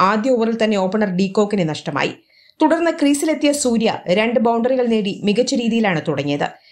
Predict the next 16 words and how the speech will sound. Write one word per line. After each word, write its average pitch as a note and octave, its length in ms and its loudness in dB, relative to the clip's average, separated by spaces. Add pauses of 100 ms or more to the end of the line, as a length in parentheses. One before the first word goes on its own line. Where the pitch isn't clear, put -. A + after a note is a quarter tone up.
(160)
എന്നാൽ D4 280 4
നാലാം D4 400 0
ഓവറിൽ C4 320 0
മുഹമ്മദ് A#3 360 0
ഷമിയുടെ B3 420 0
ഡയറക്ട് A3+ 520 0
ത്രോയിൽ A3 300 0
സൂര്യ G3+ 280 -2
റണ്ണൌട്ടായി. D#3+ 540 -2 (420)
ഏഴ് G#3 220 2
പന്തിൽ A3+ 420 0
പത്ത് A3+ 260 0
റൺസായിരുന്നു A3 580 0
സൂര്യയുടെ G#3 380 0
അപ്പോഴത്തെ F#3+ 380 0
സമ്പാദ്യം. D3 540 -2